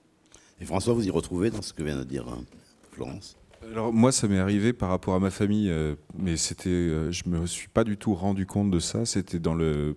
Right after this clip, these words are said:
Speaker 2: pour le livre, euh, La Lune dans le Puits, qui est un recueil d'histoires vraies de Méditerranée. Donc j'ai, j'ai fait le tour de la Méditerranée et je collectais les histoires des habitants de la Méditerranée qui me confiaient des histoires, au sens fort d'ailleurs du terme. Et il me semblait que c'était la moindre des choses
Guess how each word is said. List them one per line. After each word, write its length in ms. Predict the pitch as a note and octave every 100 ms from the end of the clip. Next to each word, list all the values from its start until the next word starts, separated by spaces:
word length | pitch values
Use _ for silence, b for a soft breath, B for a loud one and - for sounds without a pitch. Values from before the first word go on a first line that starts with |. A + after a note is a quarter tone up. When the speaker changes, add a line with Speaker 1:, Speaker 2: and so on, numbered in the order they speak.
| -
Speaker 2:
pour 100 | F2+
le 80 | E2+
livre, 360 | F2 F#2 E2
euh, 180 | D#2+ D2+
La 120 | D2 E2+
Lune 180 | F#2
dans 100 | F2+
le 60 | F2
Puits, 160 | - C3+
qui 120 | F#2+
est 40 |
un 60 | E2
recueil 420 | F#2 G#2 B2 A2+
d'histoires 360 | F#2+ - F#2 E2+
vraies 160 | F2+
de 40 | F2+
Méditerranée. 680 | E2 E2+ - E2 F2 A2 G#2+
Donc 100 | E2+
j'ai, 180 | E2+
j'ai 140 | D#2 F#2+
fait 140 | -
le 80 | F2
tour 240 | - G#2+
de 40 | G2+
la 60 |
Méditerranée 540 | F2+ F2 F2 F2+ F2+ A2
et 140 | A2+
je 200 | F#2 F2 E2 - B B B B -
collectais 380 | G2 F#2 -
les 180 | G#2 F2
histoires 240 | F2 - F#2
des 160 | D#2+
habitants 400 | F2 F2+ - G2
de 80 | F#2
la 60 | E2+
Méditerranée 560 | E2 D#2+ E2+ E2+ B2
qui 120 | -
me 60 | F2+
confiaient 460 | - G2+ G2+ - A2
des 180 | F2+
histoires, 420 | F2 - A2 C3 F#2 - - -
au 80 |
sens 500 | F2+ - F2+ - - -
fort 240 | - C3+
d'ailleurs 260 | G2+ F#2 F#2
du 120 | F2
terme. 300 | - C3 A#2 B B B B B B B B F#3+
Et 140 | G#2
il 160 | G#2+ G#2+
me 40 |
semblait 280 | - G2+ B2
que 60 | -
c'était 180 | F#2+
la 100 | F2+
moindre 380 | F2+ G#2+ A#2+ G2+
des 100 | F2+
choses 360 | E2 C3 C#3+